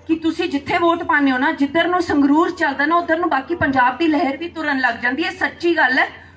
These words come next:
ਤੁਸੀਂ ਪਿਛਲਾ VOTING TREND ਦੇਖੋ ਸੰਗਰੂਰ ਸ਼ਹਿਰ ਦਾ, ਤਾਂ ਕਰਕੇ ਸੁਖਪਾਲ ਖਹਿਰਾ ਨੂੰ ਇੱਥੇ ਲੈ ਕੇ ਆਏ ਨੇ। ਤੇ ਜੀ ਮੈਂ ਤਾਂ, ਅਹ, ਇਹ ਵੀ ਕਹਿਣਾ ਚਾਹੂੰਗੀ, ਮੈਂ ਤਾਂ ਤੁਹਾਡੀ ਇੱਥੇ ਦੀ ਧੀ ਹਾਂ ਜੀ।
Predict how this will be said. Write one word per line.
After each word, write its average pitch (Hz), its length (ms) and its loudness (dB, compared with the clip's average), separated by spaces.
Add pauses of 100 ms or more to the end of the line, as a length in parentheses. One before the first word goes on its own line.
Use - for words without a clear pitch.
ਤੁਸੀਂ 320 160 0
ਪਿਛਲਾ 339 340 2
VOTING 320 400 2
TREND 359 260 0
ਦੇਖੋ 294 280 0
ਸੰਗਰੂਰ 254 380 0
ਸ਼ਹਿਰ 214 300 0
ਦਾ, 214 160 -2 (640)
ਤਾਂ 311 280 6
ਕਰਕੇ 370 320 2
ਸੁਖਪਾਲ 349 440 2
ਖਹਿਰਾ 349 300 2
ਨੂੰ 370 160 0
ਇੱਥੇ 320 240 -2
ਲੈ 320 120 2
ਕੇ 302 180 0
ਆਏ 226 240 2
ਨੇ। 226 60 -6 (760)
ਤੇ 311 100 -8
ਜੀ 349 100 -6
ਮੈਂ 311 180 0
ਤਾਂ, 339 280 2 (500)
ਅਹ, 262 340 0
ਇਹ 277 120 0
ਵੀ 339 100 2
ਕਹਿਣਾ 302 260 2
ਚਾਹੂੰਗੀ, 294 280 0
ਮੈਂ 269 200 2
ਤਾਂ 285 100 0
ਤੁਹਾਡੀ 302 260 -4
ਇੱਥੇ 285 200 -2
ਦੀ 277 140 -2
ਧੀ 269 300 -2
ਹਾਂ 240 140 -6
ਜੀ। 311 220 -2